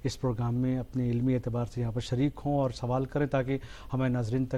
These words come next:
ان کے آپ جواب دیں، جو بہت ضروری ہے، ایک تنوع ہے پروگرام کا۔ تو میں چاہوں گا کہ ان کی طرف چلوں اور ایک سوال ان سے بھی لوں تاکہ آپ اس کی طرف بھی اشارہ کریں۔ تو اس حوالے سے کہ اللہ ظالم نہیں ہے اور قرآنی آیات بھی مولانا نے پیش کی،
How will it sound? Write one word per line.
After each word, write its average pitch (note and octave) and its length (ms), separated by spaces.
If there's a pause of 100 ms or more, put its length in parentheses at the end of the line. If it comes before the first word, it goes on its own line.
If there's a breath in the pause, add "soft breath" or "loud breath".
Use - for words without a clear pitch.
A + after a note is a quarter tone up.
ان B2 100
کے B2 240
آپ B2 260
جواب C#3 400
دیں، E3 180
جو C#3 160
بہت C#3 240
ضروری B2+ 400
ہے، D3 100 (340 loud breath)
ایک B2+ 220 (300)
تنوع D3+ 400
ہے B2+ 80
پروگرام B2 360
کا۔ F#3 140 (300 loud breath)
تو E3+ 80
میں E3+ 100
چاہوں F#3+ 180
گا G3+ 60
کہ F#3+ 120
ان E3+ 80
کی D#3 80
طرف D#3+ 240
چلوں E3+ 200
اور C3 120
ایک B2 140
سوال A#2+ 300
ان A#2+ 100
سے C3+ 140
بھی C#3 120
لوں F3 180
تاکہ A#2 240
آپ A2 200
اس - 120
کی B2 80
طرف B2+ 180
بھی B2 120
اشارہ C3+ 280
کریں۔ F3+ 240 (380 loud breath)
تو G3+ 380 (200)
اس A3 200
حوالے F#3+ 280
سے G#3 160
کہ F#3+ 100
اللہ D#3 160
ظالم C#3 240
نہیں C3 420
ہے D#3+ 160
اور B2+ 440
قرآنی B2+ 320
آیات A#2+ 220
بھی C3 120
مولانا C3 300
نے C3+ 180
پیش D3+ 200
کی، G#3 140